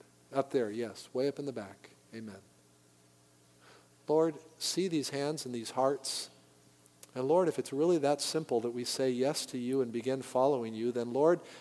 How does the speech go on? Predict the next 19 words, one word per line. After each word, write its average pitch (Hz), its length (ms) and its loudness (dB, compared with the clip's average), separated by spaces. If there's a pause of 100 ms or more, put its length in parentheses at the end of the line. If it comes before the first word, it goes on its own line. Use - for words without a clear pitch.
(140)
assure 180 600 4
these 160 240 2
individuals 139 720 2
today 139 560 4 (2000)
that 139 160 2
by 143 160 8
showing 190 560 2
the 127 120 8
light, 107 520 2 (1500)
you 170 120 2
would 160 180 4
now 156 200 2
draw 160 420 0
them 120 220 -2
to 123 80 -4
keep 170 300 -4
seeking 175 540 -2
the 151 80 2
light. 160 480 -2